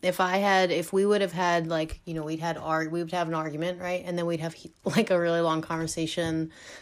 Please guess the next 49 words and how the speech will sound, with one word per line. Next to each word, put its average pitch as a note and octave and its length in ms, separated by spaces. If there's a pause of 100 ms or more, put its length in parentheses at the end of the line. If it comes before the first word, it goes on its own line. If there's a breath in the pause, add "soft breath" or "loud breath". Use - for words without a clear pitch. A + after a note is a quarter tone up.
(120 loud breath)
about E3+ 240
what E3 160
I E3 140
could E3 160
do E3+ 160
differently. F3 640 (400 soft breath)
And E3+ 140
then F3 100
I E3+ 160
would F3 160
actually E3 840 (340)
go. E3+ 440
I E3+ 120
mean, F#3+ 160
I F#3 140
knew G3 340
because E3 280
we E3+ 120
had E3 120
broken E3 300
up, E3+ 360
right? D#3+ 280
That D#3+ 160
one D#3 280
time. E3+ 320
So F3+ 120
I F3 120
knew F#3 180
after F3 400
that, D3 280
that D#3+ 100
I D#3+ 180
had D#3 120
to D3+ 60
do D3+ 200
everything D#3 600
that C#3+ 120
I C3+ 140
could D3 360
to, - 120
like, C3 200
figure D3 420
out C#3 240
how C#3+ 680 (600 loud breath)
to E3 160
do D3+ 400
this C#3+ 300
thing C#3 600
called C#3+ 560